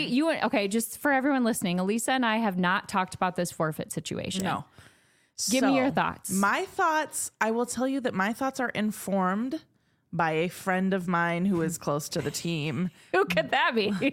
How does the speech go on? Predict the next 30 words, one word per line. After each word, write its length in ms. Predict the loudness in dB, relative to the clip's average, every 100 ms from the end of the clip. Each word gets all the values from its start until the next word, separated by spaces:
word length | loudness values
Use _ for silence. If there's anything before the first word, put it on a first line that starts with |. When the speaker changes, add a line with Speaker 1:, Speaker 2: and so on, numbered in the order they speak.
| 0 -4
Speaker 1:
<laughs> 80 | 0
Speaker 2:
However, 1200 | 0 2 2 4 4 4 2 2 2 2 0 -2 _ _ _
her 520 | -2 2 6 6 4 2
thoughts 480 | 2 2 2 0
are 200 | 2 2
not 400 | 2 2 2 0
necessarily 1120 | 0 2 0 0 -2 0 2 4 4 2 0 0
informed 760 | -2 -4 -2 0 0 -2 -2 0
by 200 | 2 2 0 0
Speaker 1:
Sure. 120 | -4 -8 _ _ _ _ -6
Right. 240 | -4 -4 -10 _ _ _ -20 -20 _ _ _
Speaker 2:
truth. 400 | -6 -6 -6 -10 -8
Speaker 1:
Yes. 420 | -6 -4 -6 -8 -12 _ _ -6
She's 340 | -2 0 0
probably 300 | 0 2 2
got 140 | 2 0
a 60 |
good 260 | 2 0 0
feeling 400 | -2 0 2 0
Speaker 2:
Yes. 100 | 0
Speaker 1:
about 240 | 0 0
it. 180 | -2 -2
Speaker 2:
Yes. 140 | 0 0
Speaker 1:
Yes. 360 | 0 -4 -6 -12 -20 -10
Speaker 2:
So, 680 | -4 0 2 2 2 -2 -4 -10 -12
two 340 | -4 0 0 0
of 240 | 0 0 -2
T 180 | -4 -4
C 180 | -2
U's 460 | 0 2 0 -4